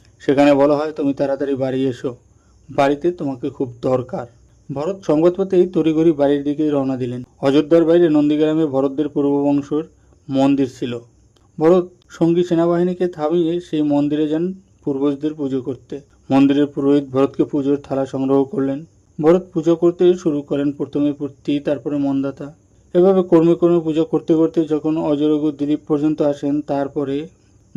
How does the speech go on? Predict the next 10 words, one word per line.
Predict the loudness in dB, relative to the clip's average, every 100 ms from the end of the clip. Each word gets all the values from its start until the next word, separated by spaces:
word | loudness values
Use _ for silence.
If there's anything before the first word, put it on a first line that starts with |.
| 2
দেখেন | 2 2
নিজের | 0 2 0 0
বাবা | -2 -2
রাজা | -4 -4 -6
দশরথের | -6 -6 -8 -6 -4
মূর্তি। | -4 -6 -12 -16 -18 _ _ _ -2
তিনি | 4 6
অবাক | 8 6
হয়ে | 4 2 2
যান। | -2